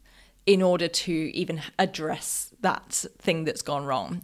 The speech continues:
Or are we just gonna ignore it? That's when it kind of turns into this weird toxic soup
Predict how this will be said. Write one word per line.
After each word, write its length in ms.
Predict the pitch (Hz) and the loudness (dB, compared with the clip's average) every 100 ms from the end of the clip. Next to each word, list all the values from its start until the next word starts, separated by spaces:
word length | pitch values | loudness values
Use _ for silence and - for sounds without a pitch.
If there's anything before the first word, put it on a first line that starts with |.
| - | 4
Or 100 | 185 | 6
are 80 | 175 | 6
we 100 | 170 | 2
just 180 | - | 0
gonna 120 | 175 160 | -2 -2
ignore 460 | 170 190 185 180 | 2 6 8 8
it? 160 | 175 - | 8 6
That's 180 | - - | 4 2
when 100 | 160 | -4
it 60 | |
kind 300 | - 165 165 | -2 -4 -4
of 80 | - | -8
turns 320 | - 180 160 | -4 -4 -2
into 160 | 160 151 | -6 -8
this 160 | 156 - | -8 0
weird 280 | 156 156 | 0 0
toxic 440 | - - - - - | 0 -2 0 -4 -2
soup 380 | - 269 262 | 2 4 2